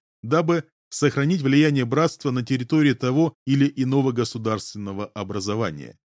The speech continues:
Вполне возможно, на этот раз Ветер, Берендей и Крушила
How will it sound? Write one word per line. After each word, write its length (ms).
Вполне 320
возможно, 580
на 180
этот 320
раз 420
Ветер, 520
Берендей 600
и 280
Крушила 640